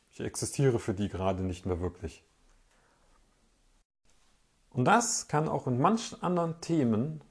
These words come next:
Feldern oder Bereichen das Gleiche, die gleiche Lösung sein. Zieh einen von den Beteiligten raus,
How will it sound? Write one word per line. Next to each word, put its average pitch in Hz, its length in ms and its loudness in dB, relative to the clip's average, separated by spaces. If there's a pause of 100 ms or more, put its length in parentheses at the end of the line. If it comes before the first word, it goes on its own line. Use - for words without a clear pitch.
Feldern 123 580 0
oder 117 200 2
Bereichen 110 680 0
das 127 180 -6
Gleiche, 139 440 -2 (920)
die - 60 -8
gleiche 117 340 0
Lösung 95 460 2
sein. 85 300 -8 (2750)
Zieh - 220 -2
einen 143 280 2
von 147 200 2
den 143 360 2 (220)
Beteiligten 135 600 0
raus, 123 640 0